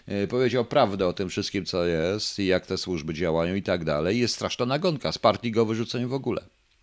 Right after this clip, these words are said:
Widzicie państwo? Tak to wygląda. Więc jeśli ktoś taki film,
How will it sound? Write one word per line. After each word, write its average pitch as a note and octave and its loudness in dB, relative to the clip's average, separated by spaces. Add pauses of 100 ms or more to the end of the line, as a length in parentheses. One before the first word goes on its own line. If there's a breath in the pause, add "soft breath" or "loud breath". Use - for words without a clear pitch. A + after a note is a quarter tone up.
(200)
Widzicie G2+ -2
państwo? - -2 (1500)
Tak A2+ 2
to B2 2
wygląda. A#2+ 0 (1800 loud breath)
Więc G2+ 0
jeśli C3 0
ktoś C3+ -2
taki G#2+ -4
film, G#2 0